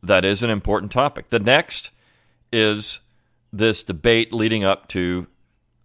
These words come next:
the war. And of course, in the South, if you say the war, everyone knows what war you're talking about.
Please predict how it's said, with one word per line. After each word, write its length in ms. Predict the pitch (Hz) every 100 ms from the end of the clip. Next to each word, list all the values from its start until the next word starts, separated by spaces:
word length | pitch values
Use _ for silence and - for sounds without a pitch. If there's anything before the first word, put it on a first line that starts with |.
| -
the 140 | 95
war. 540 | 101 147 90 82 120 113 _ _
And 120 | 87
of 80 | 87
course, 240 | 101 92
in 80 | 95
the 60 | 87
South, 340 | - 110 104
if 80 | 85
you 60 |
say 200 | 90 101
the 100 | 87
war, 240 | 82 85 90
everyone 360 | 95 90 85
knows 220 | 87 82 78
what 140 | 78
war 200 | 82 80
you're 100 | 73
talking 380 | - 117 117 73
about. 300 | - -